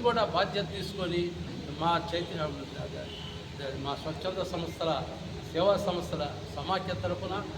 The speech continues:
అందరం కూడా తరతమ స్థాయిల్లో మాకున్నటువంటి శక్తి యుక్తులను బట్టి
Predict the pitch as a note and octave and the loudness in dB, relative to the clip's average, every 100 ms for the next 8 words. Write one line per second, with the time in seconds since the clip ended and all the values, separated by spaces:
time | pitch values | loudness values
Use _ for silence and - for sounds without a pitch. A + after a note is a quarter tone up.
0 | - - C#3 F3 G#3 G#3 G3 G3 G3 G3 | -6 -6 -4 2 4 4 4 4 4 2
1 | - - - - D#3+ F3+ F#3 F3+ - F3 | -4 -4 -4 0 2 2 0 0 2 6
2 | F#3 G3 G3 G3+ G3 D#3 D3+ F3 E3+ F3+ | 8 8 6 4 2 -2 0 0 0 0
3 | F#3+ F#3+ F#3 F#3+ F3 E3+ - - - - | 0 0 -2 0 0 0 -2 0 0 0
4 | A3+ G3 F#3+ F3 D#3+ D#3+ F#3 | -2 -2 -2 0 0 0 0